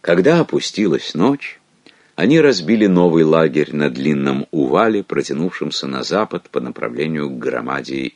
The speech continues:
Идтенсет. После скудного ужина Джейми некоторое время молчал и с любопытством рассматривал тонкую свинцовую пластинку, взятую в склепе.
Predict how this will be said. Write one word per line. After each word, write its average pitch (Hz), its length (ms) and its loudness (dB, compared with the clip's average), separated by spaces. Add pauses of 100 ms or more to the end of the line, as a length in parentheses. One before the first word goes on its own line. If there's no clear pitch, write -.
Идтенсет. - 1040 -8 (960)
После 117 340 4
скудного 98 520 4
ужина 98 400 4
Джейми 90 440 2
некоторое 85 460 0
время 82 320 0
молчал 80 640 0 (320)
и 80 80 0
с - 140 -2
любопытством 80 760 -2
рассматривал 78 760 0 (100)
тонкую 90 540 0
свинцовую 76 760 -2
пластинку, 76 720 -4
взятую 58 520 -6
в - 60 -16
склепе. - 560 -10